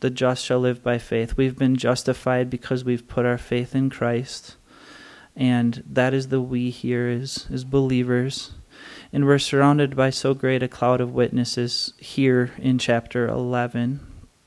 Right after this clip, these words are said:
And, um, we uh, can learn from them.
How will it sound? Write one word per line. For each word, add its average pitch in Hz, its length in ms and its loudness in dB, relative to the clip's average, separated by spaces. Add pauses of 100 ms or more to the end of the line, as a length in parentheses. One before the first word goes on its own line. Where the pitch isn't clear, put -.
(1000)
And, 151 500 4 (180)
um, 131 580 4 (200)
we 160 440 4 (680)
uh, 143 100 -4
can 143 300 2
learn 165 220 4
from 131 320 2
them. 139 360 2